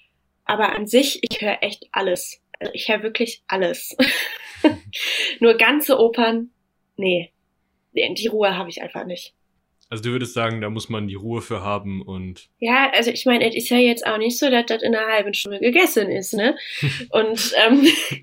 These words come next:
Speaker 1: <laughs> es gibt momentan, jetzt während Corona, gibt's einige Opernhäuser, die kostenlose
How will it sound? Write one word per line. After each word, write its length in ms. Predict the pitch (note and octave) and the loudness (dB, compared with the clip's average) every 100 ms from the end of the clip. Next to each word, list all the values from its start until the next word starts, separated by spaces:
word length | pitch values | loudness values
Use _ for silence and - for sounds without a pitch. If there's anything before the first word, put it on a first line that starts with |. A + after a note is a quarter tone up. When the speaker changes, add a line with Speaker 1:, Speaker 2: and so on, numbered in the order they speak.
| - | -12
Speaker 1:
<laughs> 420 | - - A#3+ _ | -10 -10 -12 _
es 120 | - | -2
gibt 160 | C4 A#3+ | 0 2
momentan, 460 | A3+ G#3 G#3 G3 A3+ | 4 4 2 0 0
jetzt 160 | - | 2
während 220 | G#3+ G#3+ G#3+ | 0 0 0
Corona, 360 | A3 B3 D4+ | 2 4 6
gibt's 200 | A#3+ A3+ | 4 0
einige 380 | - A3 C4 A#3+ | -2 0 4 4
Opernhäuser, 560 | A3+ A#3+ G#3+ G#3 G#3 G3 | 4 0 0 0 2 0
die 440 | G3 G3 F#3+ F#3 - | -2 -6 -2 -2 -2
kostenlose 440 | G#3 G#3+ F#3+ F#3 | -6 -4 -4 -4